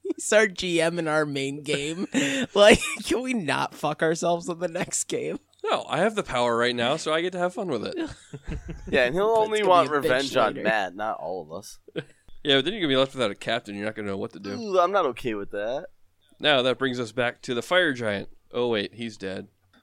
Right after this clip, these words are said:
Speaker 2: The hill giant's turn, and he is going to attack the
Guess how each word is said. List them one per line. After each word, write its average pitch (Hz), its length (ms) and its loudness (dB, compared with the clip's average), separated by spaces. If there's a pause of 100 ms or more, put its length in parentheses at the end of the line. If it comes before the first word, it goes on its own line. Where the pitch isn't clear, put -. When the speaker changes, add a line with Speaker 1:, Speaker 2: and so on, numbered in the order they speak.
(240)
Speaker 2:
The 104 220 -8
hill 208 260 -6
giant's 101 460 -6
turn, 107 420 -8 (500)
and 104 360 -6
he 123 500 -10 (320)
is 107 220 -8
going 107 360 -2
to 107 460 -6
attack 110 520 -6
the 104 540 -6